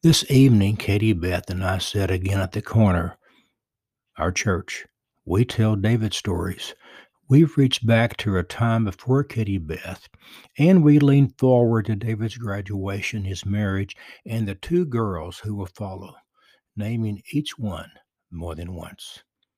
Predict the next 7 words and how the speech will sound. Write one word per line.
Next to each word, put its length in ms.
If 340
we 100
return 720
to 100
this 260
darkened 480
corner 540